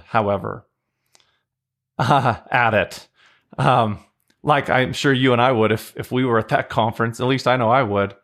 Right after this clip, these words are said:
And the reason why I'm setting all this up is because this is what Joseph and the Lord through his prophet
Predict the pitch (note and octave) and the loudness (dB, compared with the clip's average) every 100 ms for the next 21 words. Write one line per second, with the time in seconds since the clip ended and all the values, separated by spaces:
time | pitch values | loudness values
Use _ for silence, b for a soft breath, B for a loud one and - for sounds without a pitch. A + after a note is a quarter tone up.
0 | _ _ _ _ _ _ _ _ _ _ | _ _ _ _ _ _ _ _ _ _
1 | _ _ _ _ _ _ - D#3 D3+ D3+ | _ _ _ _ _ _ -2 2 2 0
2 | - _ _ _ _ _ _ _ _ - | -4 _ _ _ _ _ _ _ _ -8
3 | F3 D#3+ G#3+ B3 B3+ F3 - G3 E3 D#3 | 0 2 2 0 0 0 0 0 0 0
4 | C#3+ F#3+ F#3+ C#3 C3+ C#3 C#3 B2+ - _ | 0 -2 0 -4 -4 -2 -2 -2 -12 _
5 | _ - B2 F3+ A3 C#4 G#3+ F#3+ C#3 B2 | _ -12 0 0 0 -4 0 0 0 2
6 | C#3 D#3+ B2 C#3 - _ _ _ _ _ | 2 2 2 0 -4 _ _ _ _ _
7 | _ - C#3 C3 A#2+ C#3+ D#3 C#3+ - F3 | _ 0 0 2 2 4 4 2 -2 0
8 | F3+ C#3+ - - D3+ D#3 C3+ - | 2 0 -4 0 2 2 0 -6